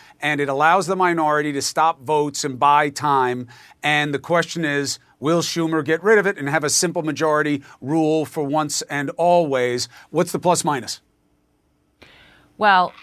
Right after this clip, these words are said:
Speaker 2: uh, this is Mitch McConnell playing hardball as he, as he is wont to do.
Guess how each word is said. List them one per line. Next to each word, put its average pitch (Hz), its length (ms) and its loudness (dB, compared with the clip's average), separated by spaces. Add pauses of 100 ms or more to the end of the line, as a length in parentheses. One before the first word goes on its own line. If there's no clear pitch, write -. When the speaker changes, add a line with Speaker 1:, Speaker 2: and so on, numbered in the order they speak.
(160)
Speaker 2:
uh, 170 300 -2 (640)
this 202 220 -4
is 170 200 -6 (140)
Mitch 185 280 -6
McConnell 175 440 -2
playing 180 220 -2
hardball 165 580 0
as 160 300 0
he, 160 360 -6
as 160 220 -6
he 156 260 -6
is 147 160 -8
wont 156 300 -6
to 170 100 -8
do. 165 440 -2